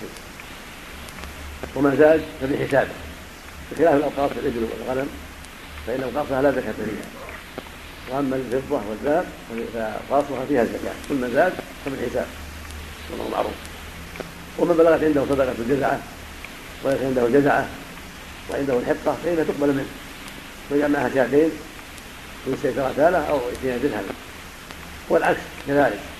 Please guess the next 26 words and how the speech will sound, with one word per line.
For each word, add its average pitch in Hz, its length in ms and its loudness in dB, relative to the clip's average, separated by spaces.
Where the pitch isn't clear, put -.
من 120 140 -6
كان 135 80 0
عنده 143 220 4
صدقة 135 280 4
الحقة 120 360 0
وليس 147 160 4
عنده 123 160 -2
الحقة 117 340 -4
وعنده 127 320 -2
جزعة 139 340 2
فإنه 156 200 4
يعطي 160 200 4
الجزعة 139 380 4
ويعطيه 147 240 4
المصدق 123 540 2
العامل 135 380 2
عشرين 135 220 2
درهما 135 320 6
أو 127 120 0
شاتين 120 380 2
إن 120 80 -6
استيسرتا 120 640 -2
جرا، 127 320 6
التفاوت 127 440 2
بين 117 160 -4
الواجبين. 117 520 0